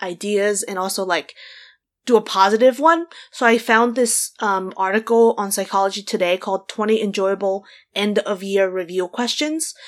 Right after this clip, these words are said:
Um, and I'll, I'll probably put a link to it in the show notes or on social media, that I wanted to kind of, like, have a positive reflection of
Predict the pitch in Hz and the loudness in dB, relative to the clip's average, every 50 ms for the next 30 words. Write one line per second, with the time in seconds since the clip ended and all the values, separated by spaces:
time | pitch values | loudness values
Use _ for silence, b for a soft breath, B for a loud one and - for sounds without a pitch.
0 | B B B B B B _ 202 196 196 196 196 - - 196 185 190 190 - 214 | B B B B B B _ 2 2 2 2 0 -6 -4 -2 0 0 0 0 -4
1 | 208 208 - 226 214 208 208 - 214 196 - _ _ - 185 185 185 190 190 - | -6 -2 0 0 0 0 0 -2 -2 -2 -2 _ _ -6 -6 -6 -6 -8 -10 -8
2 | - 202 185 180 180 - - 185 185 175 175 170 170 170 - - 185 180 175 170 | -6 -2 -2 -2 -2 -4 -6 -10 -4 -4 -4 -4 -2 -4 -4 -4 -4 -2 -2 -2
3 | 170 170 - 185 170 170 170 - - 185 180 165 165 - - 175 175 - 175 170 | -4 -4 -4 -6 -2 -2 -4 -4 -4 -6 -8 -6 -6 -6 -4 -4 -4 -4 -4 -4
4 | 170 175 180 165 160 160 175 - B B B B B B B B _ _ _ 233 | -4 -2 -2 -2 -2 -2 -4 -8 B B B B B B B B _ _ _ 0
5 | 202 190 190 220 220 214 226 226 233 - - - 254 233 226 - 233 220 - 233 | 0 2 2 2 2 2 2 0 0 0 -4 -2 -2 -2 0 -2 -6 -4 -2 -2
6 | 220 214 208 202 190 180 180 - - - 220 208 190 175 _ - - 202 196 202 | -2 -2 -2 -2 -4 -4 -6 -8 -8 -4 -4 -4 -6 -8 _ -10 -4 0 0 0
7 | 196 196 190 190 185 180 - - _ _ _ _ _ 226 202 - 202 185 185 - | 0 0 -2 -2 -2 -2 -6 -18 _ _ _ _ _ -8 -4 2 2 2 2 2
8 | - - 185 170 170 170 170 B B B B B B B - 185 180 170 165 170 | 0 0 0 0 -4 -6 -12 B B B B B B B -4 -2 -2 -2 -4 -8
9 | 190 - - | -16 -20 -20